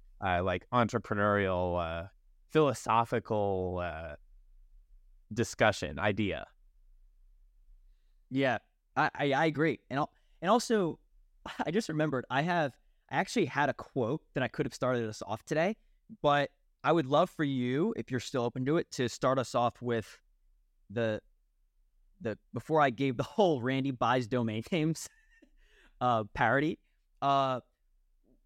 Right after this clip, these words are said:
Speaker 2: you had an idea. No, it was a question and a thought to start us off. Do you wanna start us there, knowing that we're doing so many of these audio episodes that we can just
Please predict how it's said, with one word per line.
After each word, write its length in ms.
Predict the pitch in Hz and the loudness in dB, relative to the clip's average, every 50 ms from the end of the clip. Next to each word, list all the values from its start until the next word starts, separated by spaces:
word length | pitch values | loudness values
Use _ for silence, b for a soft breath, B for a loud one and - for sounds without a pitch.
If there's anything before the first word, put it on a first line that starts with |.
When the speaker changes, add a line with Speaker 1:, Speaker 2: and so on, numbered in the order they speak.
| _ _ _ _ _ _ _ _ _ _ _ _ _ 147 | _ _ _ _ _ _ _ _ _ _ _ _ _ -2
Speaker 2:
you 120 | 151 160 | 0 2
had 240 | 160 170 170 170 160 | 4 4 4 4 4
an 100 | 151 147 - | 2 -2 -2
idea. 720 | 131 139 143 135 123 101 127 131 139 151 165 185 214 226 - _ _ _ | 0 0 0 0 -2 -4 -2 0 2 2 4 2 2 0 -4 _ _ _
No, 260 | 120 120 135 151 156 - - | -20 -16 -12 -12 -10 -2 0
it 60 | 156 | 0
was 100 | 143 131 | 0 0
a 60 | 131 | -2
question 520 | - - - - 160 - - - 185 196 180 | -6 -4 -2 -2 -2 -2 -4 -4 -2 0 0
and 140 | 160 139 | 0 0
a 60 | 117 - - - _ | -2 -4 -8 -10 _
thought 300 | - 131 123 101 92 - - _ _ _ _ _ | -2 0 0 0 -2 -6 -12 _ _ _ _ _
to 100 | - 123 | -10 -10
start 320 | - - - 139 131 123 117 | -8 -4 -2 0 0 0 -2
us 120 | - - | -2 -2
off. 200 | 123 113 107 - | -2 -2 -2 -4
Do 60 | 127 | -4
you 40 | 131 | -2
wanna 140 | 156 180 180 | 0 0 -2
start 300 | - - 170 156 160 151 | 0 2 2 2 4 2
us 140 | 139 - - | 0 -4 -6
there, 280 | 147 120 120 139 160 165 | -6 -4 0 0 0 0
knowing 340 | 143 135 135 135 135 131 135 | 0 -2 -2 -2 -2 -2 0
that 260 | 131 127 123 117 - _ _ _ _ _ _ _ _ _ _ - | 0 0 0 -2 -4 _ _ _ _ _ _ _ _ _ _ -6
we're 100 | 131 120 | -4 0
doing 220 | 120 151 160 151 | 2 2 2 2
so 180 | - - 139 139 | 2 0 0 0
many 100 | 143 143 | 2 0
of 60 | 135 | 0
these 100 | 127 113 - | -2 -4 -2
audio 300 | 117 120 127 131 131 117 | -2 0 0 0 0 -2
episodes 480 | 107 113 123 120 - - 151 160 160 131 | -2 -4 -4 -6 -4 -2 -2 -2 -2 0
that 220 | 127 120 113 - - _ _ _ - | -2 -2 -2 -2 -6 _ _ _ -6
we 140 | 117 127 | -6 -6
can 220 | - - 127 117 110 | -2 0 0 0 2
just 280 | 110 117 - - - | 2 0 -2 -2 -10